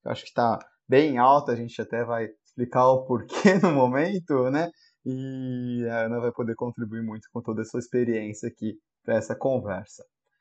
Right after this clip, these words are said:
Eu vou fazer uma contextualização rápida aqui com uma notícia pra essa conversa, que eu acho que não poderia ser outra, a não ser do escândalo recente ligado às vinícolas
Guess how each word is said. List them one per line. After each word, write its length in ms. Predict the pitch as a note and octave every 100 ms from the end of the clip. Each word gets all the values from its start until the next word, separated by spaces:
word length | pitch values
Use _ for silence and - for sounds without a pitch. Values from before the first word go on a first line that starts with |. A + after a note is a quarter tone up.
| _ _ _ _
Eu 160 | - A#2+
vou 560 | A#2+ D#3 G3+ G#3+ G#3 F#3+
fazer 360 | - D3+ F3+
uma 280 | F#3 F3+ C3 -
contextualização 1040 | E3 F3 F3 F3 E3+ D3 C3 - E3 E3+
rápida 560 | C3+ C#3+ E3+ D#3+ B2+ A#2+
aqui 280 | - D3+
com 140 | D3 C#3+
uma 140 | C#3
notícia 760 | C3 A#2+ E3+ G3 F#3+ - G#2 - _ _ _ _
pra 100 | -
essa 140 | A#2+ C#3
conversa, 720 | B2 A2 B2 D3 D3+ A#2 G#2 _ _ _ -
que 80 | D3+
eu 80 | D3
acho 160 | D3+
que 80 | E3+
não 100 | E3+
poderia 400 | E3+ E3 E3+ F3+
ser 280 | F3+ G#3+ F3+
outra, 520 | D#3 F3 F3+ D#3+ D#3+ -
a 100 | D3+
não 120 | E3+
ser 260 | - D3+
do 80 | D#3
escândalo 760 | E3+ - C#3+ D#3+ E3+ D3+ B2+ A#2
recente 720 | B2+ B2+ - C#3 F3+ - B2
ligado 360 | A2 B2+ C3+
às 100 | C#3
vinícolas 560 | D3+ C3+ C3+ D#3+ D#3